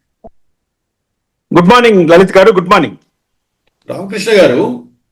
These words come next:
Speaker 2: ఇటీవల డిప్యూటీ సీఎం పవన్ కళ్యాణ్ గారు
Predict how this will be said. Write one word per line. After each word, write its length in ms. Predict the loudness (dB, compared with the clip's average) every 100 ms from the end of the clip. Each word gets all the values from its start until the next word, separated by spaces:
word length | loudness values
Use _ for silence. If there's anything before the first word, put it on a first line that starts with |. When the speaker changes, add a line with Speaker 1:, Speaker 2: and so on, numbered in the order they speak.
| _ _ _
Speaker 2:
ఇటీవల 800 | -8 0 2 4 4 2 0 -6 -18 _ _ _ _ _
డిప్యూటీ 680 | -6 -4 -2 0 2 2 2
సీఎం 600 | 0 -4 -2 -2 -4 -2
పవన్ 300 | 0 0 0
కళ్యాణ్ 380 | 0 2 2 2
గారు 580 | 2 0 0 -4 -6